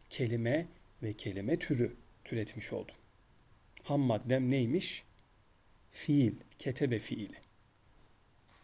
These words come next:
Devam edelim.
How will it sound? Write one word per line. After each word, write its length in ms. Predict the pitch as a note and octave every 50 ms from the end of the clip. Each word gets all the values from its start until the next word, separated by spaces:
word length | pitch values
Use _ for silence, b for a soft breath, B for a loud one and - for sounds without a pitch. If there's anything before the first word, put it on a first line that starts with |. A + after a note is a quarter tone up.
| - _ _ _ _ _ _ _ _ _ _ _ _ _ _ _ - _ _ _ _ - _ _ - - - - - - _ _ _ _ _ _ _ _ -
Devam 380 | B2+ C3+ D#3+ G3+ A3+ A3+ G#3+ E3+
edelim. 300 | C#3+ A#2 A2+ G2+ G2+